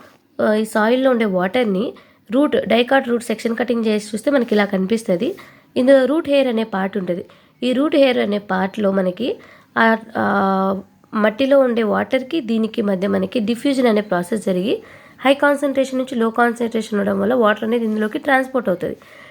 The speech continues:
ట్రాన్స్‌పోర్ట్ అయిన తర్వాత ఇది ఈ గ్యాప్లలో నుంచి వెళ్ళి మనకి ఈ ప్రసరణ కణజాలాలని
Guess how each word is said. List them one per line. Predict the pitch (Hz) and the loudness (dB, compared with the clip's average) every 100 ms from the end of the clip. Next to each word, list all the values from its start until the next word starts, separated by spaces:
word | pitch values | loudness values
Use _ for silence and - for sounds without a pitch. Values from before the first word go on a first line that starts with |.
| _ | _
ట్రాన్స్‌పోర్ట్ | - 220 269 277 302 | 2 4 4 0 0
అయిన | 240 240 | 2 2
తర్వాత | 226 185 180 | 0 0 -2
ఇది | 226 214 214 | 0 0 -2
ఈ | 247 208 | -4 -2
గ్యాప్లలో | 214 214 220 269 262 269 | 0 0 0 0 4 4
నుంచి | 233 208 202 | 4 0 -4
వెళ్ళి | 208 190 180 330 453 - - _ - | -4 -2 -2 -4 -6 -16 -20 _ -2
మనకి | 233 233 233 233 370 415 - _ - | 2 4 2 -2 -4 -6 -14 _ -4
ఈ | 247 254 240 233 226 | 0 2 2 0 -2
ప్రసరణ | 220 262 254 | -2 0 0
కణజాలాలని | 262 233 214 208 214 254 | 0 0 2 2 2 2